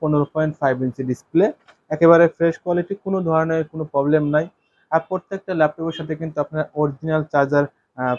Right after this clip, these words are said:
পাচ্ছেন। এবং আমরা সারা বাংলাদেশে কুরিয়ার সার্ভিসের মাধ্যমে ল্যাপটপগুলো কিন্তু হোম ডেলিভারি করে থাকি।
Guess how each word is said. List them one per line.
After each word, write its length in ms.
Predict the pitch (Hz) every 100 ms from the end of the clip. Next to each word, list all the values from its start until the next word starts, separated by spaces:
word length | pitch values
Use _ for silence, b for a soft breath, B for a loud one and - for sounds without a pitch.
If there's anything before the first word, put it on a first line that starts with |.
| -
পাচ্ছেন। 360 | 139 147 - 160
এবং 200 | 160 165
আমরা 280 | 160 165 165
সারা 320 | - 156 160
বাংলাদেশে 560 | 160 160 156 - 190 190 - _ _ -
কুরিয়ার 200 | 160 160
সার্ভিসের 400 | 160 151 151 156
মাধ্যমে 460 | 147 139 147 165
ল্যাপটপগুলো 500 | 147 127 143 131 135
কিন্তু 260 | 131 143 147
হোম 240 | 139 156
ডেলিভারি 380 | 165 165 160 156
করে 200 | 156 160
থাকি। 280 | 160 170